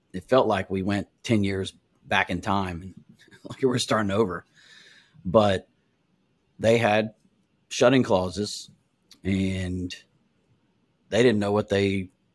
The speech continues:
well, they didn't know what their shut-in language was, or if they had shut-in language, because they didn't have leases and we couldn't see 'em to tell 'em what that was. So we spent,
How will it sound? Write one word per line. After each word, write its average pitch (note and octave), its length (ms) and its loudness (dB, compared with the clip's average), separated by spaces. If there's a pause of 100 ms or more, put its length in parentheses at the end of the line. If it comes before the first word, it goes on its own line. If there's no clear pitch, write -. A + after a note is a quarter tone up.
(240)
well, F#2+ 120 -6
they A#2 60 0
didn't G2 120 0
know G2+ 80 0
what G#2 100 -6
their F#2+ 100 -4
shut-in A#2 500 0
language F2+ 420 -8
was, D2+ 320 -10
or B2 140 4
if A#2 100 -2
they A2+ 100 4
had C3+ 200 2
shut-in E2+ 320 -6
language, - 480 -20
because - 280 -4
they G#2 120 0
didn't G#2 160 0
have G2+ 180 -2
leases F#2 340 -4
and F2 80 -8
we G2 100 -4
couldn't F2+ 200 -4
see F#2 200 -4
'em - 100 -20 (1200)
to A2 100 2
tell G2 180 2
'em F2+ 80 -4
what F2 120 -8
that B1 120 -12
was. - 280 -16 (420)
So - 140 0
we G2 160 2
spent, G2+ 460 -2